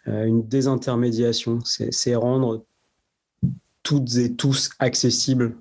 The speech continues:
à chacun. C'est-à-dire qu'on a, on essaye d'avoir le moins de cloisons possible. On essaye de privilégier la rencontre, tant d'un point de vue organisationnel que même dans les lieux de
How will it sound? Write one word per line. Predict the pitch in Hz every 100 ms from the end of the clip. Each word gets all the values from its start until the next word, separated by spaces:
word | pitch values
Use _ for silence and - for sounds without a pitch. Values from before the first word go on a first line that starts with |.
| _
à | 113
chacun. | - 107 107 101 - - - - - - -
C'est-à-dire | 117 120
qu'on | - 123
a, | 120 -
on | 123
essaye | 123 123 - 139
d'avoir | 131 120 131
le | 123 123
moins | 131 135 143
de | 147
cloisons | 147 131 123 120
possible. | 123 113 - 131 120 - _ _ - - - -
On | 110
essaye | 117 131 127
de | 123
privilégier | - - 135 135 131 127 135
la | 123
rencontre, | 117 117 127 143 160 - - _ _
tant | 156 151
d'un | 151
point | 151 143
de |
vue | 131
organisationnel | 131 123 123 123 117 113 120 117 120 117 - - _
que | -
même | 120 147
dans | 135 123
les | 113
lieux | 113 120 123 135
de | 147